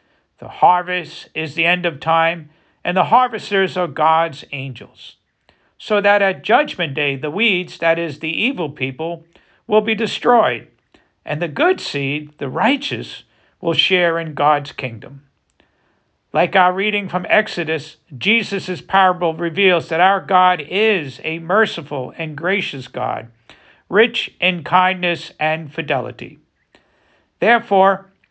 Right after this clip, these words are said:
as we look forward to meeting our God in our resurrection from the dead, we need to prepare ourselves by doing our part in building up God's kingdom within our families, communities,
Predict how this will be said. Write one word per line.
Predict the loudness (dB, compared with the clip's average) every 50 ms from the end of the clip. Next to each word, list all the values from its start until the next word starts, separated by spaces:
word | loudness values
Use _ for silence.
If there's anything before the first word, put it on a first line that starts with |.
| _ _ _ _ _ _ -20 -18 _
as | -6 -6 -6 -4 -4
we | -2 -2 0 2
look | 2 2 2 2 2
forward | 4 4 4 4 4 0 -2
to | -6 -4
meeting | 0 0 0 0 0 2
our | 2 4 4 4 2
God | 2 2 4 4 4 2 0
in | -2 -4 -2
our | 0 0 0 0
resurrection | 0 -2 -2 -2 -4 -2 0 0 0 0 -2 -4 -10 -10
from | -8 -8 -8 -8
the | -6
dead, | -2 0 0 0 0 -2 -6 -12 _ _ _ _ _ _ _ _ _ _ _ _
we | -4 -4 -2
need | 0 0 0 2 2 2 2 0 0
to | -2
prepare | -4 -4 -4 -2 2 2 4 6 6 6
ourselves | 4 2 2 0 0 2 2 2 2 0
by | -2 -2 -2 -2
doing | -2 -4 -4 -4 -4 -2 0
our | 2 2 0
part | 0 2 2 4 4 2 0
in | -4 -6 -8 -6
building | -4 -4 -4 -4 -6 -4 -4
up | -4 -4 -4 -4
God's | -2 0 0 0 -2 -6 -10
kingdom | -8 -8 -6 -6 -6 -6 -8 -8 -10 -16 -20 _ _ _ _ _ _ _ _ _ _ _
within | -8 -6 -2 -2 0 2 2
our | 2 2 2
families, | 0 0 2 2 4 2 2 -2 -6 -10 -12 -16 -18 -20 -20 -20 _ _ _ _ _ _ -12
communities, | -10 -6 -2 -2 0 0 0 -2 -2 -4 -6 -10 -14 -14 -18 -20 -20